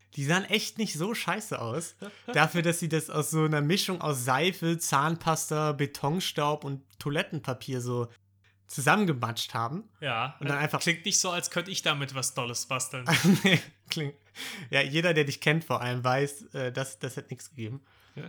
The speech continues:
Speaker 1: Und ja, da haben sie dann eben noch so Haare aus dem Friseursalon dran geklatscht, bisschen angemalt mit Farbe und also wirklich, guckt euch die Bilder an. Dafür sahen die echt ganz geil aus. Ja,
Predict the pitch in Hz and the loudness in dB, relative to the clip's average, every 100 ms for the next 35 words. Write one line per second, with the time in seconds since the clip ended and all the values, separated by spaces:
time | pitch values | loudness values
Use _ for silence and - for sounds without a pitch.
0 | - _ 175 165 160 - _ _ _ _ | -16 _ 4 6 6 -2 _ _ _ _
1 | _ _ - 185 190 208 196 190 175 180 | _ _ 0 4 4 4 2 0 0 2
2 | 170 151 151 131 202 226 226 220 170 - | 2 2 2 8 8 8 4 2 0 0
3 | 147 - 123 160 202 185 185 190 165 - | -4 -2 0 0 2 2 2 0 -4 -10
4 | - 175 185 - 170 180 - - _ _ | -2 0 0 0 2 2 -2 -8 _ _
5 | _ _ _ - - 139 160 208 180 170 | _ _ _ -4 -2 0 2 2 4 4
6 | 180 147 120 160 156 170 175 196 _ _ | 4 0 0 2 4 4 0 -2 _ _
7 | _ _ _ - 160 170 - _ - 160 | _ _ _ -2 -2 -2 -10 _ -6 -2
8 | 160 180 202 180 165 - 208 208 165 160 | 0 -2 0 -2 -2 -8 -4 -2 -2 0
9 | 147 160 147 139 143 147 _ _ _ _ | 2 4 4 2 0 -6 _ _ _ _
10 | _ _ _ _ _ _ _ _ _ - | _ _ _ _ _ _ _ _ _ 0
11 | 165 220 - 208 147 151 165 156 131 147 | 6 6 6 0 4 4 4 2 0 -2
12 | - - - _ _ 165 151 - 117 113 | -2 -12 -20 _ _ 0 0 2 2 2
13 | 113 - - 165 - - - - - 135 | -4 -10 -18 -20 -18 -18 -18 -14 2 2